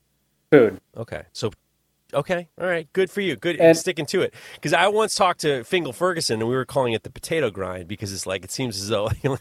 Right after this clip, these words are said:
Speaker 2: things, I mean, you cut a mushroom, the mushrooms aren't sticking to the, the mushrooms aren't sticking to the knife.
Speaker 1: Yeah. Well,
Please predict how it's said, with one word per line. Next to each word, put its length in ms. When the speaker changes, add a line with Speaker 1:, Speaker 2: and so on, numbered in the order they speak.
Speaker 2:
things, 380
I 60
mean, 140
you 80
cut 160
a 80
mushroom, 400
the 60
mushrooms 340
aren't 120
sticking 360
to 80
the, 600
the 60
mushrooms 360
aren't 160
sticking 340
to 60
the 100
knife. 420
Speaker 1:
Yeah. 300
Well, 320